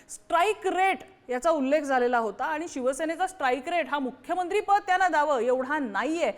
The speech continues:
असं पृथ्वीराज चव्हाण स्पष्ट म्हणाले होते. थोडक्यात काँग्रेसमधनं <clears throat> शिवसेनेकडे मुख्यमंत्री पद देण्याबद्दलची नाराजी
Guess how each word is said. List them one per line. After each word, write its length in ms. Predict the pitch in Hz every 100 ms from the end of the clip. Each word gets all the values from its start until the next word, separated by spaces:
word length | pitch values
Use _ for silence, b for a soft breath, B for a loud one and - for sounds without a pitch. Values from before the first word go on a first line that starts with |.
| B B
असं 160 | 240 330
पृथ्वीराज 440 | 277 247 277 320
चव्हाण 280 | 320 269 285
स्पष्ट 360 | 285 302 311 330
म्हणाले 320 | 285 254 247
होते. 200 | 226 302 269
थोडक्यात 320 | 226 233 302 -
काँग्रेसमधनं 800 | 233 262 370 392 302 240 233 285
<clears throat> 240 | 294 -
शिवसेनेकडे 640 | - 359 381 349 285 254 277
मुख्यमंत्री 560 | 285 285 359 330 285
पद 200 | 262 277
देण्याबद्दलची 680 | 240 220 233 226 214 240 233
नाराजी 460 | 247 254 277 240 247